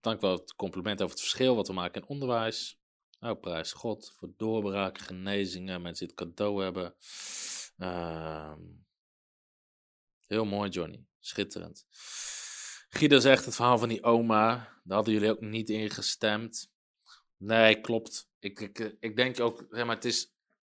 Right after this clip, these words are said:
als het enigszins kan, is het heel belangrijk. Die vrouw in dat geval lag al op sterven, was niet meer bij kennis.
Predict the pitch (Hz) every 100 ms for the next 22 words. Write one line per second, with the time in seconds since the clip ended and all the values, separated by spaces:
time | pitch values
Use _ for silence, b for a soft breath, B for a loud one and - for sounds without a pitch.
0 | _ - 120 123 - 143 165 143 - 117
1 | - - 143 131 110 104 110 110 104 113
2 | 110 87 80 - 101 95 120 120 107 101
3 | 107 - 98 95 101 107 104 101 - 117
4 | 117 98 95 107 107 98 90 - 110 104
5 | - -